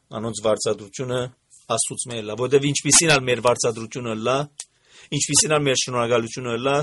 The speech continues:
դա կավի մենք որպես մարդ արարած թերություններու մեջ ենք, թերի-, թերի ենք, ամբողջական չենք։ Անոր համար ալ հաճախ <clears throat> մեր քնահատանքը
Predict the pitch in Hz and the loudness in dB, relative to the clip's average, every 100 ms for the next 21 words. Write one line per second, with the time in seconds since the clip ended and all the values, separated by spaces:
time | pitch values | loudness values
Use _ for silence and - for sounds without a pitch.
0 | 147 _ _ - 139 143 147 135 143 123 | -4 _ _ 2 4 6 4 0 0 0
1 | 123 123 - 123 120 113 110 117 117 - | 0 0 0 -2 -2 -2 0 0 0 -2
2 | - 117 113 - 110 110 107 107 101 95 | -4 -4 -6 -10 -4 -4 -4 -6 -8 -10
3 | 92 131 120 117 - - 139 147 123 87 | -6 -4 -4 -6 -6 2 4 4 0 -4
4 | 80 - _ _ _ _ 127 120 117 - | -10 -20 _ _ _ _ -4 -4 -4 -2
5 | 117 113 113 120 110 - - _ _ _ | -2 -2 -4 -6 -8 -14 -20 _ _ _
6 | _ _ _ _ 131 139 147 147 151 147 | _ _ _ _ 2 4 6 6 6 6
7 | 151 147 143 - - - - 165 - _ | 6 6 2 0 -4 2 2 2 -4 _
8 | _ _ _ _ _ _ _ _ - - | _ _ _ _ _ _ _ _ -20 -12
9 | 135 143 143 143 135 123 123 143 147 147 | 2 4 4 2 0 0 2 2 2 2
10 | 131 | 2